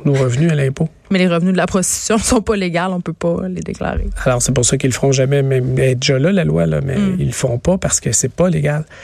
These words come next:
Speaker 1: Nous, ce qu'on tente à faire, c'est davantage de s'attaquer à la demande, donc s'attaquer aux clients. Nous, on est rendu là dans notre,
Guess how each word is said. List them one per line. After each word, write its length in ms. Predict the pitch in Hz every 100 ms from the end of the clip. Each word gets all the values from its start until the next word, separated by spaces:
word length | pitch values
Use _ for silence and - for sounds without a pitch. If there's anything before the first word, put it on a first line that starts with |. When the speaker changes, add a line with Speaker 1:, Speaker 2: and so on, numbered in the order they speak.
| - - - - -
Speaker 1:
Nous, 260 | 147 220
ce 120 | 220 -
qu'on 580 | - 135 131 127 127 170 -
tente 340 | - 170 180 143
à 60 |
faire, 340 | 127 147 165 165
c'est 160 | -
davantage 420 | 139 139 135 156 156
de 60 |
s'attaquer 420 | 139 139 135 131 151
à 20 |
la 120 | 139
demande, 540 | 135 127 127 135 165 147
donc 220 | 143 135
s'attaquer 400 | 147 139 135 147
aux 40 |
clients. 280 | 131 - 135
Nous, 140 | 135 185
on 100 | 190
est 80 |
rendu 340 | 156 151 139 139
là 120 | 160
dans 140 | 151
notre, 200 | 139 139